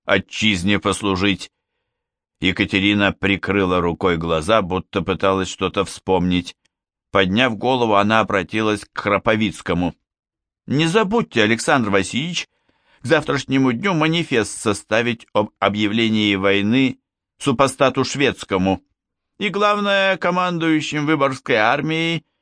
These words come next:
я назначаю генерал-аншефа Мусина Пушкина, хоть он не особо решителен,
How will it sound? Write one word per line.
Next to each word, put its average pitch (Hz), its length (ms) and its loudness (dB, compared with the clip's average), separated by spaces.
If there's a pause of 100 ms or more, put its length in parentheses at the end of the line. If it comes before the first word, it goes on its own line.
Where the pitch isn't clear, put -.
(340)
я 113 180 2
назначаю 165 640 -2
генерал-аншефа 135 1000 0
Мусина 139 600 0
Пушкина, 92 680 -2 (680)
хоть 117 220 0
он 123 200 4
не 107 100 4
особо 95 500 0
решителен, 80 720 -4